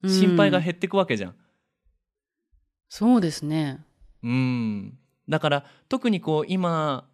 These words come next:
Speaker 2: お金が足りないとか、なんかもう生きがいどころじゃないっていう風に考えている人は、もちろんこう、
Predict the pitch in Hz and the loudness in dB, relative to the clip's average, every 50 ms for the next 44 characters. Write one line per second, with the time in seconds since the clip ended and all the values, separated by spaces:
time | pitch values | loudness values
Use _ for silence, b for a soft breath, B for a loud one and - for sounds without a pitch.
0 | _ _ _ _ _ _ _ _ _ _ 165 180 175 254 269 262 254 262 262 254 | _ _ _ _ _ _ _ _ _ _ -12 -8 -6 -4 -4 -4 -4 -6 -6 -6
1 | 214 226 247 247 247 247 247 240 233 240 - - - 95 - 175 - _ _ _ | -6 -6 -4 -2 -2 -2 -2 -2 -4 -6 -10 -8 -8 -8 -8 -8 -12 _ _ _
2 | _ _ _ _ _ _ _ _ _ _ _ _ _ _ _ _ _ _ - 151 | _ _ _ _ _ _ _ _ _ _ _ _ _ _ _ _ _ _ -10 -8
3 | 147 - 156 151 151 - 185 170 - 254 240 262 269 262 247 269 262 - 233 196 | -6 -4 -2 -2 -2 -2 -2 2 2 2 4 4 2 2 0 0 0 0 0 0
4 | 160 139 139 139 185 240 247 214 - - - - 120 113 110 107 120 123 107 98 | 0 0 -2 0 2 2 2 0 -2 -6 -8 -4 -2 -2 -2 -2 -4 -6 -6 -4
5 | 104 113 107 95 - - _ _ _ _ _ _ _ - - 190 190 190 196 202 | -4 -4 -4 -4 -6 -10 _ _ _ _ _ _ _ -6 -4 -4 -2 -2 0 0
6 | 190 175 170 - 104 98 95 104 101 - - 101 104 123 139 139 117 92 - _ | 0 0 -2 -6 -8 -8 -10 -12 -12 -10 -8 -6 -4 -2 -2 -2 -4 -6 -8 _
7 | _ _ _ _ _ _ _ _ _ _ _ _ _ _ _ _ - 175 196 - | _ _ _ _ _ _ _ _ _ _ _ _ _ _ _ _ -8 -6 -4 -2
8 | 285 302 226 135 - 120 113 107 - - | -2 -2 -2 -4 -4 -4 -4 -4 -6 -8